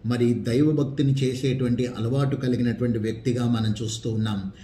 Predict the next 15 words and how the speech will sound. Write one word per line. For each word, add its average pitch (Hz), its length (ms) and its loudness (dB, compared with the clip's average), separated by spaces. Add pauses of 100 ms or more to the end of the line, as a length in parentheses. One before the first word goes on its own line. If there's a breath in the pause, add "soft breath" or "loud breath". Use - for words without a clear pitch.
(180 loud breath)
అందుకనే 147 400 4
దేవుడు 135 340 4
అతన్ని 127 280 0
రెండింతలుగా 123 600 2
ఆస్వాదించాడు. 110 840 -2 (420 loud breath)
ఆరోదిగా 165 540 6
మనం 127 300 2
చూసినట్లయితే, 135 600 0
ఇందులో 202 260 6
కూడా 143 560 2
దేవుణ్ణి 151 360 4
స్తుతించటాన్ని 139 1160 2 (260 loud breath)
నేర్చుకున్నటువంటి 131 920 2
వాడు 120 220 0
కనుక, 113 320 -4